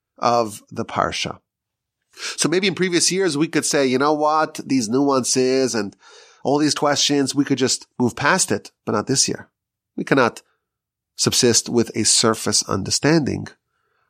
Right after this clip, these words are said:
Let's go a bit deeper. And this is gonna be courtesy of the Maharal. Dreams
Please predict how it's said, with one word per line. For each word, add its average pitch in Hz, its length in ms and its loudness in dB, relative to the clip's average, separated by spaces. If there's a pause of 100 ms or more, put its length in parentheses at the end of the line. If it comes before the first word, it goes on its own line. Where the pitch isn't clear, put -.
Let's 113 220 2
go 85 420 -2
a 104 80 -6
bit - 360 -8
deeper. - 440 -2 (2500)
And 110 140 0
this - 440 4 (1040)
is 104 140 -6
gonna 107 160 2
be 107 140 0
courtesy 113 520 0
of 95 160 -4
the 95 80 -4
Maharal. 85 840 -4 (2750)
Dreams 165 680 0